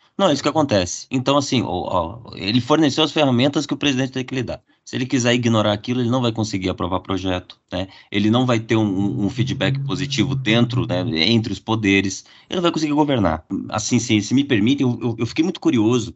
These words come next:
quando o, o Lula criou o Ministério dos Povos Indígenas e nomeou a Sônia Guajajara,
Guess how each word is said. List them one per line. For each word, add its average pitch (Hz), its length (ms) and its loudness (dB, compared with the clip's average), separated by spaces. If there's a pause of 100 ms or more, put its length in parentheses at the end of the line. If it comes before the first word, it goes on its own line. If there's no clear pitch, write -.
(140)
quando 110 760 2
o, 90 920 2
o - 20 -2
Lula 110 340 2 (320)
criou 117 380 2
o 120 40 2
Ministério 104 440 0
dos 98 140 -8
Povos 98 280 -2
Indígenas 104 520 0
e 113 40 -2
nomeou 117 400 4
a 110 60 2
Sônia 101 260 -2
Guajajara, 85 480 -4